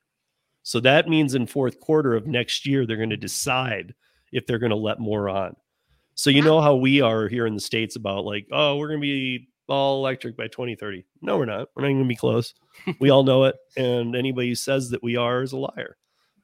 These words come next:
Speaker 1: Um, and they know, and I'm not even being mean, they know they're a liar because we lie about dates all the time. All the time. We never meet any of them.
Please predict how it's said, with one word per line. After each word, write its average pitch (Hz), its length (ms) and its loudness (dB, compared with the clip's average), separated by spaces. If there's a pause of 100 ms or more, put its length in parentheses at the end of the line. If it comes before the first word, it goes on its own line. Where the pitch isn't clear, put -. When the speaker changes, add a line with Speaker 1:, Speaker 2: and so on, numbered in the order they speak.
(100)
Speaker 1:
Um, 113 380 0 (680)
and 147 160 4
they 160 80 8
know, 175 200 4
and 165 200 0
I'm 165 140 2
not 185 180 0
even 175 160 -4
being 139 200 -2
mean, 139 240 -2
they 123 120 -2
know 151 180 -2
they're 147 160 -2
a 117 60 -4
liar 110 260 -4
because 117 400 -6
we 123 160 -6
lie 123 220 -2
about 117 240 -6
dates 110 300 -12 (240)
all 131 180 0
the 117 80 -6
time. 92 340 -12 (640)
All 135 160 0
the 120 120 -6
time. 90 320 -14 (360)
We 131 160 -8
never 135 320 -2
meet 127 220 -2
any 95 220 -8
of 85 140 -16
them. 90 140 -16